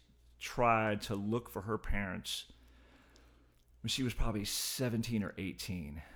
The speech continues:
and didn't have any luck. I mean, it's, it's, and I'll tell you in a little bit the luck that my wife actually had finding mine. Um, but these days it's easier. Back then,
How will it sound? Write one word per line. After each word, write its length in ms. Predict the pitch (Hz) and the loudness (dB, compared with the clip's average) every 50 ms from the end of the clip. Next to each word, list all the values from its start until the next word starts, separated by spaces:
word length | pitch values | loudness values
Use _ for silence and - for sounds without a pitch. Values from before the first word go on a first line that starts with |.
| - - | -14 -10
and 360 | - 90 90 87 90 90 85 82 | -8 -6 -6 -4 -4 -4 -6 -4
didn't 200 | 98 104 98 101 | -4 -2 -2 -2
have 140 | 98 92 | -2 -2
any 120 | 90 87 80 | -4 -6 -6
luck. 360 | 78 85 90 92 85 87 - - - - | -6 -6 -4 -6 -6 -6 -10 -14 -12 -6
I 60 | - 101 | -4 -2
mean, 180 | 101 98 95 95 | -2 -2 -2 -2
it's, 420 | 95 95 - - - - - - - | -4 -4 -4 -4 -6 -6 -8 -10 -10
it's, 440 | - 90 95 - - - - - - | -10 -10 -8 -8 -8 -8 -8 -8 -6
and 160 | - - 104 | -2 0 0
I'll 80 | 101 101 | 0 0
tell 160 | - - 107 | 0 0 0
you 60 | 101 | 0
in 80 | 92 85 | 0 -2
a 20 | 90 | -2
little 180 | 90 98 95 | -2 -4 -4
bit 200 | 85 85 82 - - - - - - - 110 | -4 -4 -6 -8 -10 -16 -20 -20 -20 -14 -10
the 100 | 104 92 | -8 -6
luck 260 | 90 95 98 95 - | -4 -4 -6 -6 -6
that 160 | - 82 - 98 | -6 -6 -4 -2
my 120 | 101 104 | -2 0
wife 240 | 107 92 90 87 - | 0 -2 -4 -6 -6
actually 300 | 87 85 - - - 78 | -6 -8 -8 -8 -8 -8
had 300 | 87 90 85 85 85 82 - - _ - | -6 -6 -6 -6 -8 -10 -12 -18 _ -16
finding 480 | - - 92 92 92 92 87 85 85 | -10 -6 -4 -2 -2 -2 -2 -2 -2
mine. 500 | 87 92 104 107 104 98 92 87 87 87 - - - - - - | -2 -2 0 0 0 -2 -2 -4 -6 -6 -8 -14 -20 -20 -12 -8
Um, 160 | 90 90 80 | -8 -6 -6
but 140 | 92 95 - | -6 -6 -2
these 240 | - 135 160 147 117 | 0 0 0 2 2
days 200 | 123 110 107 101 | 2 2 2 0
it's 140 | 98 - 92 | -2 -6 -6
easier. 420 | 85 92 90 80 73 58 62 - - - - - | -6 -6 -8 -8 -10 -12 -14 -16 -18 -20 -8 -4
Back 200 | 117 131 - - | -2 -2 -2 -2
then, 420 | - 113 110 110 110 107 110 113 | -2 -2 0 0 0 0 -2 -4